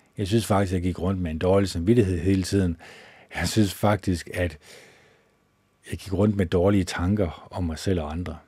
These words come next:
Så jeg måtte jo indrømme over for mig selv, at det var ikke organisationen, som Gud han velsignede i dag.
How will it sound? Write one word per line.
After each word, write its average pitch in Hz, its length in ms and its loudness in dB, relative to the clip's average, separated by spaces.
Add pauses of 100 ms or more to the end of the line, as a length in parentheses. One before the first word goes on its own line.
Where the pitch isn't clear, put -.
(2500)
Så 98 480 2 (400)
jeg 110 360 0
måtte 110 200 2
jo 90 300 2 (300)
indrømme 104 420 2
over 90 120 0
for 87 120 -10
mig 78 160 -10
selv, 90 280 -4
at - 420 -12
det 92 120 -4
var 87 60 -4
ikke 98 300 0
organisationen, 78 840 -4
som 80 220 -8
Gud 92 180 -2
han 80 180 -4
velsignede 80 500 -2
i 78 40 -6
dag. 95 300 0